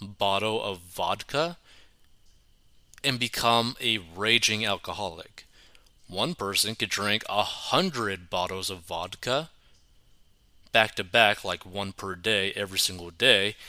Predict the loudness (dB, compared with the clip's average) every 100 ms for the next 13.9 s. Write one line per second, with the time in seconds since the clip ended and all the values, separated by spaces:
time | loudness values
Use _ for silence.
0 | -20 -20 -12 -4 0 0 0 2 2 4
1 | 4 2 -16 -20 -20 -20 -20 _ -12 2
2 | 4 6 2 -4 -2 0 -2 -6 -12 _
3 | -12 -2 -2 -2 -6 -6 -6 -12 -20 -16
4 | -12 -12 -12 _ -12 -2 0 4 8 8
5 | 6 2 -4 -4 -4 -4 -6 -6 -10 -18
6 | -20 -20 -12 -2 2 2 0 -8 -20 -20
7 | -20 _ -20 -6 -6 -6 -20 -20 -20 _
8 | _ _ -20 _ -20 _ _ _ _ _
9 | -16 -8 -2 2 4 4 0 -4 -14 -20
10 | -20 -20 -20 -20 _ _ -20 -20 -16 -8
11 | -6 2 4 4 2 -6 -10 -12 -14 -20
12 | -20 _ _ _ -8 -4 2 4 4 0
13 | 0 0 0 -2 -2 -4 -6 -8